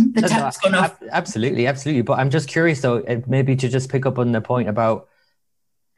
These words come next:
Speaker 2: you know how you said it just kind of just came, it just flowed out of you. Did it come out and flow out of you in what we're hearing now when we listen to the song of Rahu, the prelude?
Speaker 1: Yes.
Speaker 2: Or did you have to go back and
Speaker 1: No, no,
Speaker 2: rewrite it and
Speaker 1: no,
Speaker 2: rewrite
Speaker 1: no,
Speaker 2: it?
Speaker 1: no, no, that state,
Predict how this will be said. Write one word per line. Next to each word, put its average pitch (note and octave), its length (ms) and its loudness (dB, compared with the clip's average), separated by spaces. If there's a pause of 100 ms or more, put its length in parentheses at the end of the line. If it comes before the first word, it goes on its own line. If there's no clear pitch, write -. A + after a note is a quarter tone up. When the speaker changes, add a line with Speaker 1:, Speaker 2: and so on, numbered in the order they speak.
(360)
Speaker 2:
you C#3 120 -2
know E3 80 4
how E3 60 4
you D3+ 120 4
said C3+ 160 2
it B2+ 60 2
just C3 180 -2
kind C3 140 -2
of A#2 60 -6
just C3 200 -4
came, C3+ 320 2
it G2 40 -4
just A#2 200 -4
flowed C3 360 2
out A2+ 140 0
of G2 120 -2
you. G2+ 100 0
Did B2+ 160 0
it D#3 100 -4
come D#3 200 -2
out C3+ 140 -4
and B2 120 0
flow C3 220 2
out C3 120 4
of B2 120 0
you A#2 120 2
in A#2 360 2
what A#2 240 -2
we're A2+ 140 0
hearing A#2 380 0
now A2 220 2
when G2 160 -6
we G#2+ 180 -2
listen A2+ 300 -2
to - 80 -8
the G#2 60 -4
song A2 260 -2
of G2+ 60 -2
Rahu, G2+ 240 0
the F#2+ 80 -2
prelude? G2+ 480 -4 (560)
Speaker 1:
Yes. F#3 440 -2
Speaker 2:
Or C3+ 100 2
did C3+ 120 0
you D3+ 80 2
have C#3+ 120 0
to C3+ 60 -6
go C3+ 100 2
back C3+ 260 0
and B2+ 100 0
Speaker 1:
No, A2 80 2
no, - 140 2
Speaker 2:
rewrite E4 240 6
it - 40 -4
and - 80 -10
Speaker 1:
no, E4 80 6
Speaker 2:
rewrite A#3+ 360 2
Speaker 1:
no, A3+ 60 0
Speaker 2:
it? A3+ 60 -2 (220)
Speaker 1:
no, B3+ 100 0
no, A#3+ 140 2
that C#4 220 2
state, - 580 -2